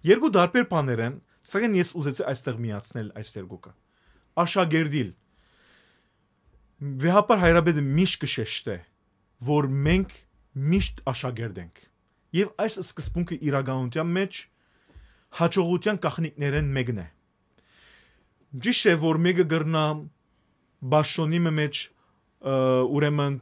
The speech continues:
բարձրացումը ստանալ, եկեղեցական փա-, ը, ա, գարքի բարձրացումը ստանալ, եպիսկոպոսը, արքեպիսկոպոսը լալ, նույնիսկ կաթողիկոս կրնալ լալ։ Եթե ըսկա, որ ինք արդեն իսկ պետք եղած դեղը հասած է, ուրեմն կնշանակե գտադրի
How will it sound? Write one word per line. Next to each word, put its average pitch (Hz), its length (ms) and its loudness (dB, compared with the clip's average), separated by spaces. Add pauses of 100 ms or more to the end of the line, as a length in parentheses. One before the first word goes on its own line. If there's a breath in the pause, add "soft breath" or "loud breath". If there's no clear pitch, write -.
(200)
բարձրացումը 156 680 0
ստանալ, 147 500 2 (280)
եկեղեցական 143 720 0 (140)
փա-, 143 200 -4
ը, 131 220 2
ա, 131 280 -2
գարքի 135 500 0 (320 soft breath)
բարձրացումը 147 640 -2
ստանալ, 147 460 -2
եպիսկոպոսը, 151 600 0
արքեպիսկոպոսը 139 840 -2
լալ, 156 140 -2 (220 loud breath)
նույնիսկ 170 360 -2
կաթողիկոս 143 480 0
կրնալ 101 340 -6
լալ։ 110 220 -10 (960 soft breath)
Եթե 208 360 8
ըսկա, 202 380 2
որ 185 260 4
ինք 175 240 -4
արդեն 156 400 -2
իսկ - 320 -6 (180)
պետք 147 300 -4
եղած 131 280 0
դեղը 135 260 2
հասած 120 320 -4
է, 110 100 -4 (580)
ուրեմն 151 320 -2
կնշանակե 131 560 -2
գտադրի 131 480 -2